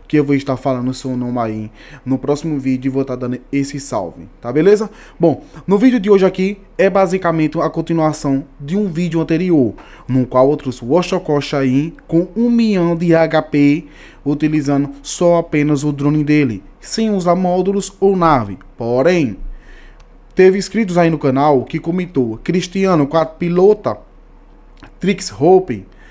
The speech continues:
pode diminuir esse tempo aí?" Bom, pessoal, pra vocês que tá, chegou aqui de paraquedas, então, o que aconteceu foi o seguinte, pra eu chegar a um milhão de H P, eu demorei basicamente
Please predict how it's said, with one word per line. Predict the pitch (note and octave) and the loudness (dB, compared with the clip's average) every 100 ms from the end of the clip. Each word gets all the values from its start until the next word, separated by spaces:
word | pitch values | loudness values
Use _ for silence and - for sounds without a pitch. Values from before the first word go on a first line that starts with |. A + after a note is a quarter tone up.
| - - - C3 | -20 -20 -20 -6
pode | E3+ G3 F3+ | 0 2 2
diminuir | G3 G3 G3+ G3+ | -2 -2 0 0
esse | F#3 G3+ | -2 -2
tempo | F3+ F3 | -4 -2
aí?" | G3 F3 D#3 A2+ G2+ - | 0 0 0 -2 -6 -8
Bom, | D3+ C3 | -4 -2
pessoal, | C3+ C#3+ E3+ D3+ A#2+ | -2 -6 0 0 2
pra | C3 | -2
vocês | C#3 C#3 - | -4 -6 -10
que | D3 | -8
tá, | D3 C#3+ B2+ - - - | -2 0 0 -6 -20 -18
chegou | - - C#3 D3+ | -8 -2 2 2
aqui | C#3+ - C3 B2+ A#2 - - - - | 0 -2 0 0 -2 -10 -20 -20 -6
de | C3+ | -2
paraquedas, | C#3+ C#3 B2+ - D3 C#3+ B2 G#2 - | 2 2 0 0 2 2 0 -6 -6
então, | D#3+ - B2+ | -8 -4 -4
o | A2+ | -2
que | |
aconteceu | D3+ E3 D#3+ D3 D3 | -2 -2 -4 -4 -4
foi | D#3+ | -8
o | |
seguinte, | D3+ E3 B2+ A2+ | -8 -6 -6 -6
pra | - C#3+ | -2 0
eu | E3+ | 0
chegar | E3+ D#3 | -2 -4
a | D3 | -2
um | |
milhão | D#3 D#3 | 0 0
de | C3 | 0
H | A#2+ | -4
P, | B2+ C#3+ C#3 - - - | -2 -2 -2 -10 -20 -2
eu | D#3 | 2
demorei | D#3+ F3 E3+ D#3 | 4 4 2 2
basicamente | D#3+ D#3+ E3+ E3 C#3+ C#3 | 0 0 -2 0 0 0